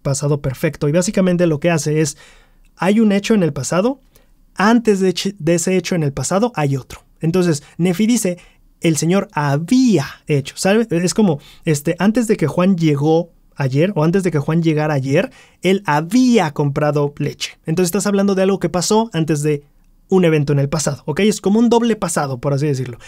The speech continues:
Entonces Nefi está diciendo, "El Señor había hecho que les cayera una maldición". Eso está en tiempo pasado de un punto en el pasado, ¿ok? Ahora, si te vas al versículo veintidós, donde menciona acerca de hacer aborrecibles, nota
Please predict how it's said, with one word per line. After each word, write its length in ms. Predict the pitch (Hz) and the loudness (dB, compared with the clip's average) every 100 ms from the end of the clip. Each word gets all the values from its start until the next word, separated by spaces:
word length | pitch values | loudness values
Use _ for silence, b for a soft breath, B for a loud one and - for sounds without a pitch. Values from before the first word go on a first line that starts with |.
| B B | B B
Entonces 380 | - 214 214 214 | 0 2 2 2
Nefi 220 | 269 294 | 0 0
está 160 | 269 277 | -2 -2
diciendo, 400 | 240 214 185 185 | -2 0 0 0
"El 100 | 160 | 0
Señor 320 | 165 180 - | -2 -2 -2
había 720 | 151 156 185 254 180 143 156 - b b b _ _ - | -4 -2 2 2 2 0 -4 -10 b b b _ _ -4
hecho 240 | 160 180 | -2 0
que 100 | 202 | 0
les 120 | 180 | 0
cayera 280 | 160 127 127 | 0 -2 -2
una 120 | 127 | -2
maldición". 420 | 139 175 175 214 170 | 0 0 0 0 0
Eso 160 | 151 | -2
está 140 | 160 175 | -2 -2
en 100 | 170 | -2
tiempo 440 | 180 180 180 175 _ _ | -2 0 0 -2 _ _
pasado 460 | 151 147 196 180 180 | -6 -2 0 2 2
de 80 | 160 | 2
un 140 | 147 | 0
punto 440 | 165 165 160 170 - _ | -2 0 0 -2 -4 _
en 140 | 160 143 | -2 -2
el 100 | 135 | -2
pasado, 400 | 143 156 135 - - | -4 -4 -6 -12 -6
¿ok? 160 | 170 170 208 - B B B B | -2 0 -2 -2 B B B B
Ahora, 400 | 180 170 143 - | 2 2 0 -10
si 160 | - 175 | -6 0
te 80 | 170 | 2
vas 120 | 180 | 2
al 80 | 202 | 2
versículo 500 | 151 180 175 165 143 | 0 -2 0 2 2
veintidós, 640 | 143 139 139 190 240 156 | 0 -2 2 4 4 2
donde 180 | 147 143 | 0 0
menciona 420 | 139 131 - 180 | 0 -2 -2 -2
acerca 300 | 139 165 160 | -2 -4 -2
de 100 | 143 | -4
hacer 300 | 123 170 170 | -2 -2 -2
aborrecibles, 800 | 147 131 131 139 143 277 151 143 180 | -2 -4 -2 -2 0 0 2 0 0
nota 320 | 226 240 | 0 -2